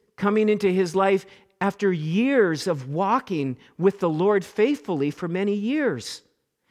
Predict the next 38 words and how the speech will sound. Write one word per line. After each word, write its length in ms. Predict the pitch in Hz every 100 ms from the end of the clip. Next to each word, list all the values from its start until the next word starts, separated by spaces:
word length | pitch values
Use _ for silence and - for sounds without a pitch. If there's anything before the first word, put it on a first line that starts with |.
| _
And 100 | 202
yet 140 | 208 208
trials 480 | - 220 247 247
will 140 | 226 214
come 240 | 254 240
that 140 | 214 180
will 120 | 180
rock 480 | 139 202 240 - 196
us. 440 | 120 - - - _ _ _ _ _ _ _ _ _ _ _ _ _ _ _ _ _ _ _ _ _ _ _ _ _
But 200 | 151 -
the 60 | 135
faith, 520 | - - 165 151 -
the 100 | 127
true 320 | - - 151
faith 400 | 151 143 127 120
emerges. 920 | 120 113 127 143 123 110 110 - - _ _ _ _ _ -
And 120 | 151
as 200 | 143 127
he 140 | - 143
says, 280 | - 135
it's 240 | 123 - -
much 340 | 135 139 -
more 160 | 135 131
even 280 | 123 113 107
precious 680 | - - 147 175 - 156
than 160 | - 113
gold, 220 | 107 107
because 240 | 117 143 143
even 260 | 135 120
gold 560 | 110 127 151 190 143 - - -
can, 180 | - 139 - -
can 220 | 160 120 - _ - 123
be 160 | 156
burnt 380 | 120 151 123 - 135 -
off. 320 | 107 95 -
But 140 | 156 -
our 140 | 127
faith, 720 | - - 135 175 220 - -